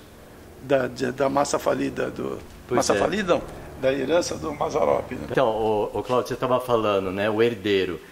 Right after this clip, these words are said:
Speaker 2: Porque quando ele morreu, você tinha me falado que deixou metade pra mãe e a outra metade pros funcionários, é isso?
Speaker 1: É.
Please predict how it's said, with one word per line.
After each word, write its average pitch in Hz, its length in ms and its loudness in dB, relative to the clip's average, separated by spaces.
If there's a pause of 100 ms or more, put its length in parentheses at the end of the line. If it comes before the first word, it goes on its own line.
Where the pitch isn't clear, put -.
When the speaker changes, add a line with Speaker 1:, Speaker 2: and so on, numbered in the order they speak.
(160)
Speaker 2:
Porque 127 220 -6
quando 160 220 0
ele 143 100 4
morreu, 117 500 2
você 131 200 -4
tinha - 160 -8
me 117 60 -2
falado 113 380 2
que 127 100 -4
deixou 104 280 -4
metade 95 380 0
pra 101 180 0
mãe 123 420 -2 (100)
e 123 340 -4
a 151 80 4
outra 135 260 2
metade 123 480 2 (100)
pros 151 220 -6
funcionários, 117 600 0
é 101 80 0
isso? 131 300 -4
Speaker 1:
É. 156 300 4